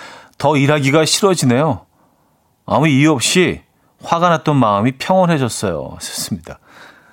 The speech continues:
아, 좋은 거네요. 그죠? 네. 아무런 이유 없이 이렇게 마음이 편안해지고,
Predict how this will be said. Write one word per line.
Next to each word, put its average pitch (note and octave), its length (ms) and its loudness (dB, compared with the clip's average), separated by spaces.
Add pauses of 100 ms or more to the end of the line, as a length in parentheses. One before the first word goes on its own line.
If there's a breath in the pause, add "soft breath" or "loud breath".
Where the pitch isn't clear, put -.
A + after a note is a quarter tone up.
(260 loud breath)
아, G2 140 -6
좋은 D3 260 0
거네요. D3 300 2
그죠? C3+ 280 -2 (480)
네. G#2 100 -10 (920 loud breath)
아무런 C3 340 0
이유 B2 280 2
없이 A#2+ 320 -2
이렇게 - 240 -4
마음이 A2+ 480 -2
편안해지고, A#2+ 1200 -4